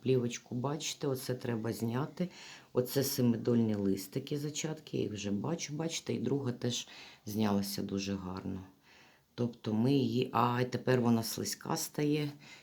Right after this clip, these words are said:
і треба якось її посадити. Ну, друга пішла... пішла більш краще. І останній у нас баранчик. Це, я так понімаю, зовсім мінімальний, мінька.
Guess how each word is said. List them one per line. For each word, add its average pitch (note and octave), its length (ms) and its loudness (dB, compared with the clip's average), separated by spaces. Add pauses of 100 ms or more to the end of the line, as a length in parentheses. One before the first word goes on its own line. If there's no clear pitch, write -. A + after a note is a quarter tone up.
(140)
і B2+ 40 -10
треба A#2 440 0
якось A2 540 0
її G2 140 -2
посадити. F2+ 1000 -4 (1900)
Ну, C#3 380 6 (260)
друга D3 340 4
пішла... C#3+ 600 0 (160)
пішла D#3 420 6
більш C#3+ 420 0
краще. G#2 720 -2 (1120)
І C3+ 120 6
останній A2 720 2
у G#2+ 100 0
нас G#2+ 540 -4 (1000)
баранчик. A#2+ 840 0
Це, - 240 0
я B2+ 80 6
так B2+ 220 -4
понімаю, B2 600 4
зовсім A#2 680 4
мінімальний, G#2+ 760 2
мінька. G#2+ 560 -2